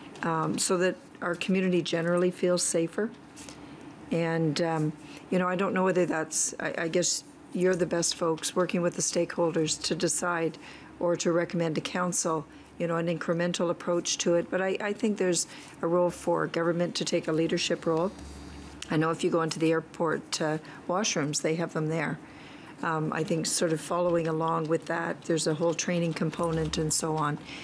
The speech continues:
But, um, you know, whether it's an office building or a shopping, shopping mall or another space that's used by the community, uh, it, it is just a wise approach.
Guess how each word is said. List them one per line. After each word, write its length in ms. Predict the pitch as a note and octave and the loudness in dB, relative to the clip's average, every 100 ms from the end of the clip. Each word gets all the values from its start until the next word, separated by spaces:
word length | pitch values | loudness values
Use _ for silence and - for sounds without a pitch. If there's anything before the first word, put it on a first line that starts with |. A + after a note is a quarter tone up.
| - - - | -14 -14 -6
But, 440 | D#3+ D3 - - | -4 -4 -4 -4
um, 380 | E3+ D#3 D3+ D3+ - | -2 0 0 -2 0
you 120 | F3 | 0
know, 140 | D#3+ | 2
whether 240 | D#3 D#3+ D#3+ | 2 2 2
it's 160 | D#3 | 0
an 80 | E3 | 0
office 340 | D#3 D#3+ E3 | 0 0 0
building 340 | - E3+ E3 E3 | 0 0 0 2
or 100 | E3+ | 2
a 40 | |
shopping, 540 | D#3+ - D#3+ D#3+ D#3+ D3+ - | 2 0 -2 -2 -4 -4 -4
shopping 420 | - D#3+ D#3 D3+ | -4 -2 -2 0
mall 280 | D3+ D3 D3+ - - - - | 0 0 -4 -8 -14 -14 -4
or 60 | E3 | 0
another 280 | E3 E3+ E3 | 2 2 2
space 420 | - E3+ D#3+ - | 2 2 2 0
that's 240 | E3 - | -2 0
used 260 | E3+ D#3 - | 0 0 0
by 100 | D#3 | -2
the 80 | D#3 | -2
community, 640 | - D#3+ D#3+ D#3+ D3+ D3 - - - - - - | 0 2 2 4 2 0 -6 -14 -14 -14 -10 -4
uh, 240 | D#3+ D#3 - | -2 -2 0
it, 160 | D#3+ D3+ | 0 2
it 200 | - D#3+ | 4 4
is 160 | D3 | 4
just 220 | - D#3+ | 2 0
a 60 | E3 | -2
wise 560 | C#3+ D#3 D3 D3 D3 - - | 0 0 2 2 0 -2 -8
approach. 640 | - - D3 D3 - | -8 -2 -2 -2 -4